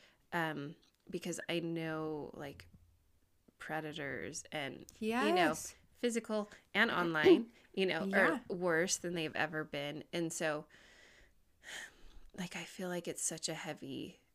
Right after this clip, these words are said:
Speaker 1: responsibility
Speaker 2: Mm-hmm.
Speaker 1: to, like, you know, the kids might be like, "Why are you being so controlling over it?"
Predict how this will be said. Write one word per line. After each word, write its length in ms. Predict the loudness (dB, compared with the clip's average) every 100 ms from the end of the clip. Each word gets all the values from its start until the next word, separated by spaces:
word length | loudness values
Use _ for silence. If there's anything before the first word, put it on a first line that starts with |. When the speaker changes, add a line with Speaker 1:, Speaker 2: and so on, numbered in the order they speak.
| -8
Speaker 1:
responsibility 800 | -4 -4 -6 -10 -10 -6 -4 -4
Speaker 2:
Mm-hmm. 420 | -6 -8 _ -12
Speaker 1:
to, 120 | -4
like, 360 | -2 -2 -4 -12 _ _ _ _ _ _ _ _ -2
you 100 | 0
know, 160 | 0
the 100 | -4
kids 240 | -4 -4 -2
might 220 | -4 -2
be 100 | -2
like, 220 | -4 -4
"Why 180 | -2 0
are 80 | 0
you 220 | 2 2
being 200 | 2 0
so 220 | -2 -4
controlling 640 | -4 -8 -4 -2 -4 -6
over 220 | -10 -8 -8
it?" 240 | -8 -10